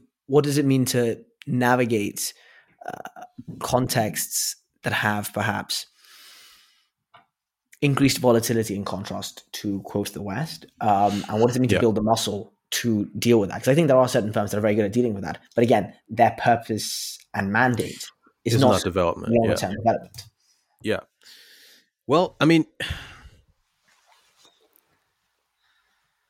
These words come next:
Speaker 2: the, the, the, the unfortunate thing is, is to me is that, like, the, the answer is simply, it, it's kind of like, um, it's tautological. It's like you need to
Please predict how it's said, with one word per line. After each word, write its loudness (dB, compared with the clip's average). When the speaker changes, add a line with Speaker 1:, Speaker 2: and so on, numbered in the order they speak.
Speaker 2:
the, -4
the, 2
the, 0
the 2
unfortunate -2
thing 2
is, -2
is -6
to -6
me 0
is -2
that, 0
like, -2
the, -10
the -2
answer 0
is -6
simply, -2
it, 0
it's 2
kind 4
of 4
like, 6
um, 6
it's -8
tautological. 4
It's -2
like 0
you 2
need 4
to 0